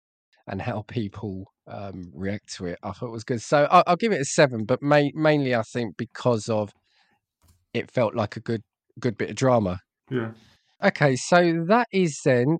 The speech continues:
Speaker 1: the end of series three. We're barreling on to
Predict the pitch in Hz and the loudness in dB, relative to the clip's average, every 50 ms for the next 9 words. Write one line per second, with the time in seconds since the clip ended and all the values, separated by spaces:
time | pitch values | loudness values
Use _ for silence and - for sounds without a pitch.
0 | - 135 135 139 135 139 - - 135 143 139 139 139 135 - - - 131 - - | -2 -2 -2 -2 -2 -2 -4 -2 0 0 2 0 -2 -4 -6 -6 -6 -6 -6 -6
1 | - - - 131 123 120 117 117 113 - - - - 123 107 98 120 147 - - | -10 -6 -4 -4 -4 -4 -4 -6 -6 -8 -8 -8 -8 -6 -4 -4 -4 -4 -4 -4
2 | 135 131 - _ _ _ _ _ - 143 143 147 156 160 156 143 131 131 127 120 | -4 -4 -6 _ _ _ _ _ -6 -6 -4 -2 -2 -2 -2 -2 0 0 0 -2
3 | 117 113 110 - - - - 117 117 113 | -2 -4 -6 -8 -10 -8 -6 -4 -4 -6